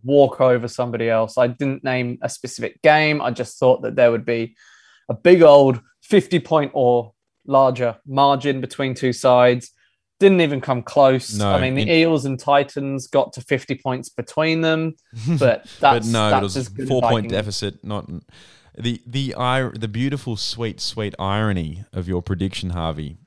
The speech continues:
Speaker 2: is that the
Speaker 1: Mm.
Speaker 2: closest that you got to a fifty point deficit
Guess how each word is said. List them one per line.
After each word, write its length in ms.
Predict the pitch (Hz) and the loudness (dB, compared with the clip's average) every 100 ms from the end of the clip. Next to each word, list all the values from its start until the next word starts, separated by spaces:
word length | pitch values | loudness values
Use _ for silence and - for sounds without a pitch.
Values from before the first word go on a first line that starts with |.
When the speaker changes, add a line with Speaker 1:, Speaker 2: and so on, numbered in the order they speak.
| _ _ | _ _
Speaker 2:
is 160 | 95 85 | -10 -6
that 320 | 95 85 - - | -4 -4 -8 -8
the 120 | 151 | -6
Speaker 1:
Mm. 80 | 127 | -4
Speaker 2:
closest 880 | 117 110 120 110 98 - - - - _ _ | -2 -2 -2 -4 -4 -6 -8 -12 -18 _ _
that 120 | 82 | -10
you 160 | 69 92 | -6 -4
got 300 | 87 95 - | 0 0 0
to 140 | 98 90 | -4 -6
a 40 | |
fifty 300 | - 95 95 | -4 -8 -8
point 260 | - 90 82 | -6 -6 -4
deficit 540 | 98 98 90 82 | -6 -6 -6 -8